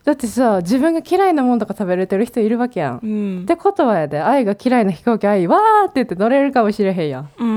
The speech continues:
Speaker 2: ん。
Speaker 1: で、それはさ、多分記憶としては残ってると思うねん。ってなったら、
Speaker 2: あー、そっかそっか。
Speaker 1: 成功体験になるやん。
Speaker 2: うん。
Speaker 1: なんか、
Speaker 2: やし、もうなんならもうそれ解かれん、と-、解いてもらわんでよくない？
Speaker 1: いや、でも解く、解かなあかんと思うで、多分催眠術はいつか絶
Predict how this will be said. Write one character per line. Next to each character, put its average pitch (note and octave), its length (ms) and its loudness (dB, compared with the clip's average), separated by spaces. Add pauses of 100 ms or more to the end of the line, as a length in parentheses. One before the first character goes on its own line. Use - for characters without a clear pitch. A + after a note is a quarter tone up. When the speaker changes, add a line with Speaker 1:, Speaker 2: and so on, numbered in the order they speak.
(300)
Speaker 2:
ん。 - 20 -14
Speaker 1:
で、 B3 100 2
そ F#4+ 140 2
れ G#4+ 180 4
は G4+ 120 2
さ、 G4 180 2
多 D#4+ 100 -2
分 B3 80 -2
記 D#4+ 180 0
憶 F#4+ 180 -2
と A4+ 100 0
し - 80 -8
て - 80 -4
は G3 80 0
残 G3 240 -4
っ G3+ 40 -6
て G#3+ 200 -4
る G3+ 80 -2
と D#3 160 -6
思 D3 200 -6
う C#3 40 -8
ね C3 140 -10
ん。 - 20 -10
っ F3+ 40 -12 (680)
て F#4 80 0
な E4+ 120 2
っ E4+ 120 -2
た C#4 160 2
ら、 G3+ 260 2
Speaker 2:
あ - 40 -10
ー、 A3 40 -16
そ A#3+ 140 -14
っ - 20 -14
か G#3+ 160 -14
そ G3+ 120 -12
っ - 20 -12 (120)
か。 - 140 -18
Speaker 1:
成 - 360 0
功 F#4 240 0
体 F4 260 2
験 G3 240 -2
に D#3 120 -2
な C#3 140 -2
る C3+ 60 -4
や A#2+ 120 -6
ん。 C#3 80 -12 (500)
Speaker 2:
う A#3+ 40 -2
ん。 G3+ 300 -4
Speaker 1:
な B3 80 0
ん A#3+ 60 -2
か、 E3 180 -4
Speaker 2:
や F4 80 0
し、 E4 80 0
も G3+ 100 0
う - 20 -6
な A#3+ 160 -2
ん G#4 120 -2
な F4+ 100 0
ら G3 120 -2
も F3 180 -8
う F#3 40 -10
そ A#3+ 140 -10
れ F#3+ 180 -6 (120)
解 - 120 -10
か C4 220 -2
れ D#4 160 -2
ん、 F4+ 80 -8 (240)
と-、 - 140 -10 (260)
解 C#4 200 2
い - 40 -12
て D4 140 0
も D#4 100 2
ら F4 80 2
わ E4+ 100 2
ん G3+ 60 0
で E3+ 80 -6
よ E3+ 60 -4
く E3+ 100 -14
な D#3+ 100 -12
い？ - 40 -16
Speaker 1:
い G#3+ 40 -18 (300)
や、 A#3 100 2
で C4+ 80 4
も A#3+ 80 2
解 E4+ 180 2
く、 D4+ 80 -4
解 F#4 140 2
か C5 160 4
な D#4 140 4
あ G#3 60 0
か G#3 140 0
ん G3 80 0
と F3+ 80 0
思 D#3+ 100 -4
う D#3 40 -2
で、 D3 80 -2
多 F3+ 160 -2
分 D#3+ 60 -4
催 G#3+ 260 0
眠 A3 200 0
術 E3+ 220 -6
は D#3 60 -2
い E3 120 -2
つ - 180 -18
か F3+ 180 -2
絶 D#3 260 -6